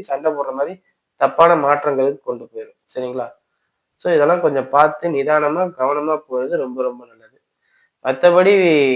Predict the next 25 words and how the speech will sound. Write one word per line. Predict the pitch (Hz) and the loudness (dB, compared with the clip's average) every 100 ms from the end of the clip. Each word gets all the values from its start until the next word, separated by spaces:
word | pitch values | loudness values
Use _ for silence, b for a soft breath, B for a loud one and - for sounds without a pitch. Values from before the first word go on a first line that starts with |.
| 117 | -4
இதுவே | 117 139 180 196 | -10 -2 -2 2
பெரிய | 165 165 170 | 4 4 4
பாதிப்பு | 147 143 135 | 4 2 0
தான். | 131 117 | -8 -8
So | - 160 | -2 0
இந்த | 147 147 143 | 0 2 2
ஒரு | 156 | 2
பாதிப்பை | 139 147 185 196 208 | 4 4 4 0 -4
நீங்க | 185 151 | -2 0
ஃபேஸ் | 156 165 - | 4 2 2
பண்ணாவே | 151 143 180 | -4 0 0
மத்த | 165 151 | -2 -2
எல்லாமே | 131 139 147 165 | -2 0 2 2
ஓரளவுக்கு | 143 131 143 147 | 0 0 -4 -6
நல்லா | 131 123 135 | -18 -10 -10
இருக்கும் | 127 127 123 | -10 -12 -16
அப்படிங்கிறத | 117 120 113 131 | -14 -20 -18 -16
சொல்லலாம். | 143 120 113 _ _ _ _ _ _ - | -16 -20 -20 _ _ _ _ _ _ 0
தாயாருடைய | 151 165 160 147 | 4 4 4 4
உடல்நிலை, | 143 139 143 151 156 | 2 2 0 -2 -4
தந்தையாரோட | 135 135 147 143 135 | -6 -2 0 2 2
உடல்நிலையில | 131 135 135 135 139 156 | 0 -2 -6 -10 -10 -10
எந்த | 131 131 | -10 -14
பிரச்சனையும் | 131 127 - 147 135 | -16 -16 -8 -6 -4
இல்ல, | 139 | -4